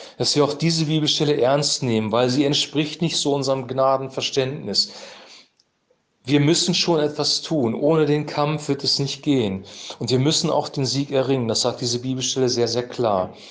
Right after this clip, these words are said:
Glauben bedeutet nicht, ich halte das alles nur intellektuell irgendwie für wahr und kann so leit-, weiterleben, wie ich will. Glauben heißt, ich vertraue Jesus Christus. Ich folge ihm nach und ich lasse mich von ihm verändern durch den Heiligen Geist.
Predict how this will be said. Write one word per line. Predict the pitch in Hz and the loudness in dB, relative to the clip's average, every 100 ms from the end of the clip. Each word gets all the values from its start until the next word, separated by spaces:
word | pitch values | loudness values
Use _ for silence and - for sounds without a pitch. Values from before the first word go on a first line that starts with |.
| - | -12
Glauben | - 131 170 175 | 0 4 4 4
bedeutet | 160 147 147 147 143 | 2 6 6 4 0
nicht, | 147 151 147 - - - - - | 0 0 0 -6 -14 -18 -14 -6
ich | 113 | -2
halte | 143 143 139 | 2 2 0
das | 139 - | -2 0
alles | 135 131 - | 0 0 2
nur | 139 | 0
intellektuell | 139 143 147 139 135 147 127 127 | 0 0 2 0 0 -2 2 2
irgendwie | 131 127 127 120 | 4 0 0 -2
für | 113 131 104 | -2 -2 2
wahr | 123 127 135 - - - | 4 4 2 -2 -16 -8
und | 120 | -2
kann | 135 | 0
so | 120 | 4
leit-, | 123 123 135 - 107 | 4 4 4 0 -2
weiterleben, | 135 127 131 120 123 123 | 0 2 2 2 2 0
wie | 113 120 | 0 0
ich | 113 - | 0 0
will. | 127 110 92 - - - | 2 2 0 -8 -16 -4
Glauben | 135 151 180 175 | 2 4 4 2
heißt, | 147 160 151 - - | 2 4 4 2 -2
ich | - | -2
vertraue | 139 - - 151 170 156 | -2 -2 0 4 6 6
Jesus | 143 143 165 160 160 - | 6 6 4 4 0 -2
Christus. | - 156 - - 95 - - - - - - - | 0 0 0 -4 -2 -4 -6 -12 -20 -20 -14 -6
Ich | - | -4
folge | - 170 180 175 | 0 4 6 8
ihm | 170 - 175 175 185 165 | 6 2 2 4 4 4
nach | 160 139 101 98 | 4 4 2 2
und | 139 117 | -2 -2
ich | - | 0
lasse | 160 156 151 | 2 2 0
mich | 143 | 0
von | - 131 | 0 -4
ihm | - 147 151 | 0 0 0
verändern | - 139 143 123 110 | 0 2 2 0 0
durch | 110 - | -2 0
den | 127 113 | 0 2
Heiligen | 120 120 123 | 0 0 0
Geist. | 117 104 87 - - | 2 2 2 -2 -6